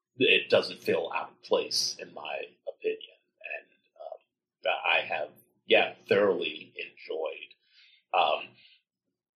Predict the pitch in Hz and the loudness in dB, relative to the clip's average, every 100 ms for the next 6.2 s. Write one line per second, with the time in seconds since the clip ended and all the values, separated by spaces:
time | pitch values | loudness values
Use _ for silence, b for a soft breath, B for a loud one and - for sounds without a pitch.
0 | _ - 196 135 - - - - 120 123 | _ 6 8 6 2 -6 -12 0 6 8
1 | - 151 170 160 147 120 - 185 160 117 | 8 10 10 12 10 8 6 4 6 6
2 | 95 85 95 95 127 127 127 120 - 113 | 6 6 4 4 6 8 6 4 2 2
3 | 110 - 120 113 113 107 107 - 117 123 | 2 6 10 12 12 10 6 4 8 10
4 | 120 98 90 85 87 95 107 98 98 104 | 10 8 6 6 2 2 4 4 4 6
5 | 101 - - - 117 - 110 98 92 - | 6 4 0 -2 -6 0 2 2 0 0
6 | 101 92 | 0 -2